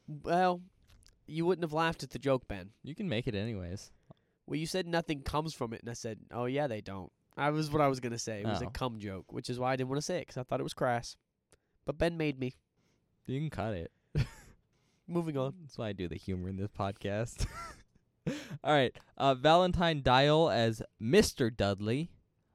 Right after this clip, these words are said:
Speaker 2: Uh, he played Jethro Keen in The City of the Dead, nineteen sixty.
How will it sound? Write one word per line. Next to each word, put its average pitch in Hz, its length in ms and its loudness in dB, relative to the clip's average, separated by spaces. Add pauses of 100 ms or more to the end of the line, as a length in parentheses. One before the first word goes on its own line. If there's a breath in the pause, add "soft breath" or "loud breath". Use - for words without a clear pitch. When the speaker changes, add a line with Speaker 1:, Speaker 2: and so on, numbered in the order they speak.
(140)
Speaker 2:
Uh, 95 100 -10
he 104 140 -10
played 107 280 0
Jethro 113 580 2
Keen 196 560 -4
in 107 120 -2
The 101 80 0
City 120 360 -2
of 107 120 -6
the 98 80 -4
Dead, 151 420 2 (400)
nineteen 101 340 -6
sixty. - 540 -6